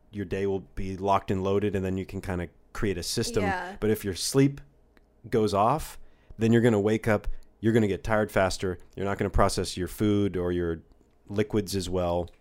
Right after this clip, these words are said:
Speaker 1: It just kinda has this cascading effect
Speaker 2: Not as
Speaker 1: for
Speaker 2: much
Speaker 1: me.
Speaker 2: focus.
Speaker 1: Yeah, all
Speaker 2: Yeah.
Speaker 1: of, all that mental and physical ability
Speaker 2: Mm-hmm.
Speaker 1: kind of gets a little bogged down for me when I don't get an appropriate amount
Speaker 2: I'm with ya.
Speaker 1: of sleep. And it's also not just necessarily the amount,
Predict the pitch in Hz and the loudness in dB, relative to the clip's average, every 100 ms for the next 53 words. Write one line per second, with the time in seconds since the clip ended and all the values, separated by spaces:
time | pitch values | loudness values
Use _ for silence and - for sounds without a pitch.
0 | _ _ _ - - - 127 120 113 107 | _ _ _ -20 -12 -8 -4 0 0 0
1 | 98 - 107 - 107 98 90 - 92 - | -4 0 0 2 0 0 0 -2 -4 -6
2 | - 285 123 160 196 208 202 208 196 190 | -6 0 4 6 6 2 -4 -6 -6 -6
3 | 196 202 - - - - 151 196 185 185 | -6 -8 -8 0 0 4 6 6 4 0
4 | 117 143 156 123 107 110 135 135 131 98 | 2 4 4 4 4 2 2 2 2 2
5 | - 117 113 120 113 104 98 95 - _ | -2 -4 -4 -2 2 4 2 0 -8 _
6 | _ _ _ _ _ _ 104 85 92 104 | _ _ _ _ _ _ -10 -4 -2 2
7 | 117 160 175 240 247 240 214 - 120 120 | 2 0 -6 -8 -4 -4 4 6 6 4
8 | 110 92 110 - 101 98 107 101 95 90 | 0 0 -4 -2 -6 0 2 2 0 -4
9 | _ _ _ _ _ - _ _ - 139 | _ _ _ _ _ -20 _ _ 0 2
10 | 107 101 87 104 95 87 78 - - - | 4 2 0 -2 0 -4 -10 -14 -20 -14
11 | - 127 180 123 90 - - - 110 110 | 0 6 6 6 2 -10 -14 -2 0 2
12 | 107 92 110 104 - 104 95 - 107 - | 0 2 0 -2 -8 -6 -6 -2 -4 -2
13 | 95 90 85 82 - 220 214 262 277 165 | -4 -2 -2 -4 -6 -8 -6 -6 -6 -8
14 | 196 95 - - 208 110 143 196 202 190 | -6 -8 -6 -6 -4 0 0 2 2 4
15 | 143 120 - 110 - 107 90 85 78 80 | 4 0 -2 -4 -2 -2 -2 -6 -8 -6
16 | 104 156 98 85 | -2 0 -2 -6